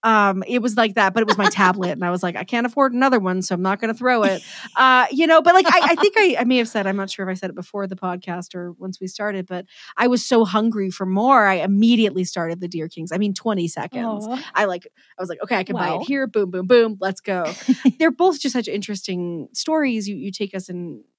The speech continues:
Speaker 1: such cool directions. And again, I think for me, the queerness in each and, and again, that, that, like, uh,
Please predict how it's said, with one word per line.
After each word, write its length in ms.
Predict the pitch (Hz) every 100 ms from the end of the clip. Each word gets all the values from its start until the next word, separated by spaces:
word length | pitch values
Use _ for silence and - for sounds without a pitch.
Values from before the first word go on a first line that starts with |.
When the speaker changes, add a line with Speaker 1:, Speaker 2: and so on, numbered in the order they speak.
| -
Speaker 1:
such 240 | 190 -
cool 160 | - 185
directions. 540 | 180 185 - 185 180
And 240 | 175 175 -
again, 460 | 185 208 185 180 - _ _ _ -
I 80 |
think 200 | 196 202
for 100 | -
me, 280 | 185 196 190
the 80 | 180
queerness 580 | - - 196 190 180 -
in 80 | 165
each 400 | 165 160 - -
and, 220 | 175 156
and 360 | 165 160 160 -
again, 240 | 165 175 165
that, 220 | 147 -
that, 160 | 151 - _ _
like, 220 | - 113 -
uh, 300 | - 95